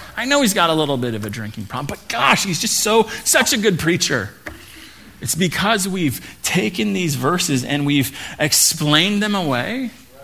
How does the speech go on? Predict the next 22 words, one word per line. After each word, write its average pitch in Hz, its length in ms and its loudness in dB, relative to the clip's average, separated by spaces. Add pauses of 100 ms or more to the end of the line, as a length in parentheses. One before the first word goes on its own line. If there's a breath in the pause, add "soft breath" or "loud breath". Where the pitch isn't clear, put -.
(280)
that 127 140 -6
much 143 540 -2
of 143 140 -8
the 120 80 -2
damage 117 640 -4
has 107 100 -8
been 104 220 -6
done 104 200 -6
in 101 120 -8
Christianity. 92 840 -10 (600 loud breath)
So - 140 -2
we 190 140 0
need 160 600 0
to - 120 -6
understand 123 760 -2
these 104 260 -4
things 101 300 -4
so 113 60 -8
we 107 80 -4
have 104 180 -6
the 120 60 -6
discernment 113 680 -6